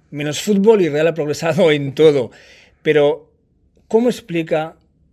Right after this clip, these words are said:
usted, que ha viajado a muchos lugares, que ha conocido mucha gente, la diplomacia, etcétera, que Israel haya sido y es un país puntero en todos esos campos que hemos citado, pero en el campo más importante, que es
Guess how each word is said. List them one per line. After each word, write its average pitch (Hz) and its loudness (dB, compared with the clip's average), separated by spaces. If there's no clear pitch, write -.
usted, 160 0
que 143 -6
ha 139 -2
viajado 139 -4
a 131 -6
muchos 131 -10
lugares, 143 -2
que 147 -8
ha 127 -10
conocido 139 -8
mucha 135 -10
gente, 143 -4
la 131 -8
diplomacia, 135 -2
etcétera, 147 -2
que 156 -6
Israel 151 0
haya 160 0
sido 160 -6
y 151 -2
es 175 -2
un 143 -12
país 143 -8
puntero 135 -4
en 139 -12
todos 156 0
esos 127 -12
campos 135 -8
que 143 -14
hemos 127 -10
citado, 160 0
pero 151 -4
en 147 -6
el 143 -10
campo 185 -4
más 165 -6
importante, 143 -6
que 143 -4
es - -12